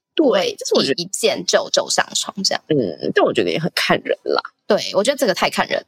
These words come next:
Speaker 2: 了。
Speaker 1: 嗯，好吧。但，I mean，如果你假设你今天想要安全的进行这件事的话，可能是你可以考虑的方向。
Speaker 2: 还有一个，相信自己的直觉，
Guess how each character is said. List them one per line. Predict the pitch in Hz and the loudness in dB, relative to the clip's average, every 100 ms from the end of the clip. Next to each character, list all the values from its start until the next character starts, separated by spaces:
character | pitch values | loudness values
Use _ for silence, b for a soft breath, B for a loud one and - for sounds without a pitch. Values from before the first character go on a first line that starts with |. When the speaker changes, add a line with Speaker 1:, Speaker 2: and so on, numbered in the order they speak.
| - | -6
Speaker 2:
了。 | - - _ _ | -4 -6 _ _
Speaker 1:
嗯， | - - _ - | -16 -16 _ -20
好 | - | -2
吧。 | 127 143 _ _ 220 _ | 0 0 _ _ -20 _
但， | 220 170 131 | 2 4 2
I | - | 0
mean， | 135 104 | 0 2
如 | 165 | 4
果 | 165 | 4
你 | 156 | 2
假 | 139 - | -2 0
设 | 175 | 0
你 | 139 | 0
今 | 123 | 0
天 | 117 | 0
想 | 151 - | 0 2
要 | 110 147 | 2 0
安 | - 147 | -2 -4
全 | 147 - - | -2 -4 0
的 | - 202 _ | -2 -2 _
进 | - 156 | 0 2
行 | 76 | 2
这 | 92 | 2
件 | 123 | 2
事 | - - | 2 0
的 | - | 0
话， | - | -2
可 | - - | 0 0
能 | 52 | 0
是 | - 127 80 | 0 0 0
你 | 95 | -2
可 | - | 0
以 | 175 - | -2 0
考 | - | -2
虑 | - | 0
的 | 104 | -2
方 | - - 165 | 0 -2 -2
向。 | - - _ _ B 339 330 | -4 -6 _ _ B -6 -2
Speaker 2:
还 | 320 | 2
有 | 370 | 2
一 | 247 | 4
个， | 240 180 196 220 | 2 2 0 0
相 | 277 | 0
信 | 311 294 | 0 -2
自 | 269 | 0
己 | |
的 | 165 | 0
直 | 156 - 190 | -2 -4 -4
觉， | - - - | -6 -6 -6